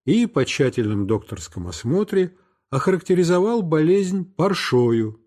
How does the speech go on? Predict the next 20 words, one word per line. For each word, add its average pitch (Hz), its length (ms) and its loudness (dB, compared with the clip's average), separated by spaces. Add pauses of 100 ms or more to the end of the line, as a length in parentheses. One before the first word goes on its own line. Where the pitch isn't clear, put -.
(720)
притом 156 380 0
высказав 175 500 -2
и 127 60 2
решение 190 520 0
науки, 180 600 0 (360)
что - 240 -2
ранее 156 400 0
двух 110 320 -2
лет – 185 380 0 (460)
немыслимо 196 760 2
прервать 143 840 -2
болезнь 143 560 2
эту 135 180 -2
ужасную. 117 680 -4 (760)
И 120 60 0
все 151 240 0
же 131 120 2
с - 120 -4
непременным 117 640 0
условием, 185 680 0